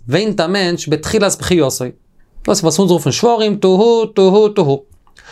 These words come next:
אדער זי מיינט, אז ווי א מענטש וויינט, א מענטש משמיע קולות קצרים, דאס איז, וואס אונז רופן, טו, טו, טו, טו, טו, טו. אדער זי מיינט,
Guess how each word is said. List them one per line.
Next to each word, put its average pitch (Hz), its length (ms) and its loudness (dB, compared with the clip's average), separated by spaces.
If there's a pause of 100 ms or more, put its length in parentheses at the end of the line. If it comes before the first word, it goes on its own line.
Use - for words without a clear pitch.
(440)
אדער 135 120 -4
זי 143 180 -2
מיינט, 180 340 -4 (360)
אז 117 140 0
ווי 170 120 0
א - 20 -4
מענטש 170 340 0
וויינט, 190 800 -2 (100)
א 113 120 -2
מענטש 180 280 2
משמיע 160 300 -2
קולות 247 360 0
קצרים, 233 580 -2 (480)
דאס 185 160 0
איז, 202 80 2
וואס 180 180 0
אונז 220 140 0
רופן, 226 280 0
טו, 240 220 4
טו, 240 100 -2
טו, 254 100 0
טו, 254 220 0
טו, 262 100 0
טו. - 1160 -6
אדער 135 160 0
זי 151 160 -2
מיינט, 202 400 -4